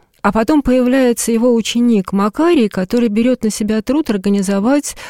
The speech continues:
всю работу «Оптиной пустыни» по просвещению. Это и привлечение, э, авторов, и, м, переводчиков, и, э, организация, э, монастырской, э, типографии,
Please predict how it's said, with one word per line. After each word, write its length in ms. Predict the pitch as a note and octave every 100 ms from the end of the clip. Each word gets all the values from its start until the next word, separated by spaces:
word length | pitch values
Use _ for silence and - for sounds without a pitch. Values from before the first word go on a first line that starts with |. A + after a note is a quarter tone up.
| -
всю 400 | - - C4 C4
работу 540 | A3+ A3 G#3+ A3+ G3+ G#3
«Оптиной 480 | G3 - F#3+ F#3+
пустыни» 540 | F#3 C4 C#4 - G#3 F#3
по 220 | - G#3+
просвещению. 920 | - G3 - G3 - G3 D#3+ D3 C#3+
Это 320 | - G3+ G#3 G3 - -
и 80 | A#3+
привлечение, 960 | B3+ A#3 A#3+ - B3+ B3+ A#3+ A#3+ A#3 - - -
э, 280 | G3 G#3 G#3+
авторов, 580 | G3 G3+ - E3 D#3 - -
и, 280 | A3 A3+ - -
м, 300 | A3+ G#3 G#3
переводчиков, 920 | - A3 G#3 F3+ D#3+ - - - D3+ -
и, 220 | - A3+ A#3
э, 180 | -
организация, 1040 | G3+ G3+ G3 G#3 G#3+ G#3+ A#3 - A3 G#3+ G3+ - - -
э, 480 | G3 G3+ G3 G3 F#3+
монастырской, 920 | G3+ G#3+ G#3 - A3 - - G3+ G3+ -
э, 640 | F#3 F#3 F#3 F3+ F#3+ F#3
типографии, 920 | - - G#3 E3+ F3+ - - C#3 D3+